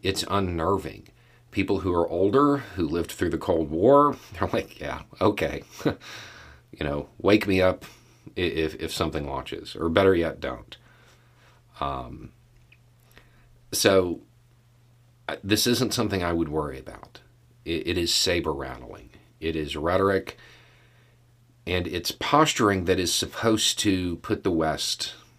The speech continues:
on edge. The,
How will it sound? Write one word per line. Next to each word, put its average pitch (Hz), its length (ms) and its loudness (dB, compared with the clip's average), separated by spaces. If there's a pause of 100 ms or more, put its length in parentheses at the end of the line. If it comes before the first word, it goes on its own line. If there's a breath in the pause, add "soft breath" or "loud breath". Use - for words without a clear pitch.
(600 soft breath)
on 76 220 -4
edge. - 380 -14 (1800 soft breath)
The, 85 640 -2